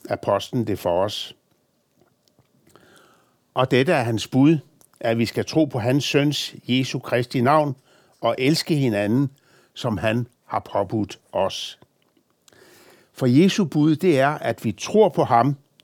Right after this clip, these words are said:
og elsker hinanden. Tro, det vil sige holde dig til evangeliet, som forkynder,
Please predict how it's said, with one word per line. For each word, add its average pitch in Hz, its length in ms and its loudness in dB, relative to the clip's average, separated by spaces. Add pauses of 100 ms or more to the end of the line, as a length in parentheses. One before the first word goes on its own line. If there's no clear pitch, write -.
(140)
og 120 200 -2
elsker 120 460 -4 (200)
hinanden. 101 640 -2 (1080)
Tro, - 440 2 (520)
det 139 100 2
vil 143 100 2
sige 135 240 0
holde 131 260 2
dig 165 140 2
til 131 200 0
evangeliet, 135 640 0
som 135 160 -4
forkynder, 151 460 -2